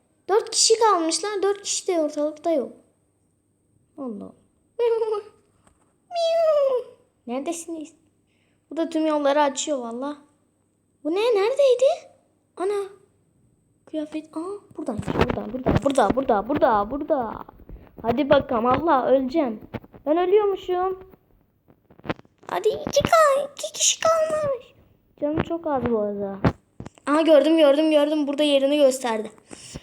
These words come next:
Yerini gösterdi. Bum bum. Ay, nerede ya bu? Allah'ını seversen nerede? Nerede?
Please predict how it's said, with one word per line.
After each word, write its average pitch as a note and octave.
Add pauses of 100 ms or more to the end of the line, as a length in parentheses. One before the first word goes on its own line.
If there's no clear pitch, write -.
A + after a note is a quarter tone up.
(460)
Yerini G#4
gösterdi. G4+ (2500)
Bum B3
bum. C#4+
Ay, A3+ (360)
nerede C4
ya F4
bu? F4 (1040)
Allah'ını C4
seversen A#3+
nerede? C#4 (1400)
Nerede? G#4+